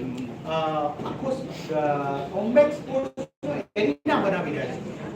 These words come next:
જે આવું ક્યાંય પણ નથી, કે નેશનલ કે ઇન્ટરનેશનલ રમી શકાય એવું નથી. એટલે આવી પ્રકારની ઘણી લાવી રહ્યા છે. અમે strengthening of sanitation અમે આ વખતે ફોકસ કર્યો છે, કે એકદમ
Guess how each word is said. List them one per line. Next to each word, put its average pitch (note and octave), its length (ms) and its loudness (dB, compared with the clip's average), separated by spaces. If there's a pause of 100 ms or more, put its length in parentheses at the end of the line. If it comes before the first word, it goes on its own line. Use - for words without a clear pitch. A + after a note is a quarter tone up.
જે G#3+ 80 0
આવું B3 280 6
ક્યાંય B3 220 2
પણ G3 120 0
નથી, - 280 -4
કે F3+ 240 -2
નેશનલ A#3 340 -2
કે G3 140 -2
ઇન્ટરનેશનલ G#3 680 -4
રમી C#3 160 -2
શકાય D3+ 240 -4
એવું C#3 180 -6
નથી. - 640 -10
એટલે - 200 -4
આવી A#3+ 280 2
પ્રકારની A3 460 -2
ઘણી G3+ 600 -4
લાવી E3 240 0
રહ્યા A3+ 160 -2
છે. A#3+ 60 -4
અમે A#3 120 -2
strengthening B3 720 -2
of C4+ 120 2 (720)
sanitation B3+ 680 0
અમે A#3+ 80 0
આ A3+ 140 0
વખતે A3+ 180 -4
ફોકસ - 440 0
કર્યો D#3 220 0
છે, D3 300 -8 (340)
કે A3 60 2 (400)
એકદમ - 380 4